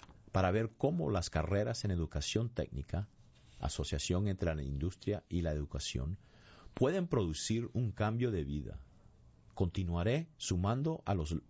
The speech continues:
logros en esta área. En especial, ayudaré a lanzar más academias de carreras de pared a pared, wall to wall, career aca-, academies, en nuestras escuelas,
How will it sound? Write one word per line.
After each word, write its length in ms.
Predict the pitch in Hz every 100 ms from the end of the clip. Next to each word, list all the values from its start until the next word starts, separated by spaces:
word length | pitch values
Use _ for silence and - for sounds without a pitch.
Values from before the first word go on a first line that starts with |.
| -
logros 480 | 82 95 113 127 -
en 160 | 85
esta 220 | 87 - 80
área. 420 | 69 69 80 82 - - - - - - - - -
En 160 | 92
especial, 680 | 85 - 85 - 104 123 143 - - -
ayudaré 720 | 90 87 85 80 92 117 147 - - -
a 80 | 90
lanzar 480 | 90 85 110 98 -
más 300 | 104 143 139
academias 600 | 120 87 90 101 113 98
de 120 | 85
carreras 560 | 76 76 95 107 107 85
de 240 | 78 73 - -
pared 380 | 80 92 117 120
a 140 | 95
pared, 340 | - 80 82 65 - - -
wall 340 | - 92 110 107
to 140 | -
wall, 380 | 90 90 76 65 - - - - - -
career 440 | 87 85 104 101 -
aca-, 360 | - 85 76 -
academies, 720 | 85 - 73 62 69 71 - - - - - - -
en 140 | - 90
nuestras 440 | 95 90 92 85
escuelas, 600 | 64 - 107 80 - -